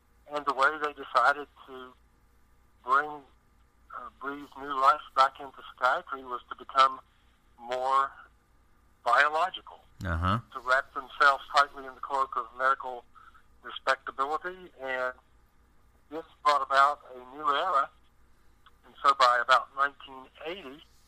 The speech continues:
Speaker 1: a new version of the E S M, the Diagnostic Manual of the Amer-, published by the American Psychiatric Association,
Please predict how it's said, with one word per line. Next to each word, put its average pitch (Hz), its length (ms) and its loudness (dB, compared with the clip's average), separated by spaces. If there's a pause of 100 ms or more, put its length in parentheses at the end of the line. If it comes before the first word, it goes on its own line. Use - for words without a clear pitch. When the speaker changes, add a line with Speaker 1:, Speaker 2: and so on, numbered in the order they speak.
(500)
Speaker 1:
a 131 80 -12
new 139 420 -8 (100)
version 135 400 2
of 120 180 0 (140)
the 110 120 -16 (680)
E 135 80 -10
S 123 180 -8
M, 123 280 -4
the 117 80 -8
Diagnostic 120 680 2 (140)
Manual 113 500 -6 (140)
of 120 140 -2 (100)
the 110 100 -14
Amer-, 120 320 0 (160)
published 139 360 0
by 117 100 -2
the 113 100 -12
American 117 460 -8
Psychiatric 123 580 -12
Association, 117 560 -14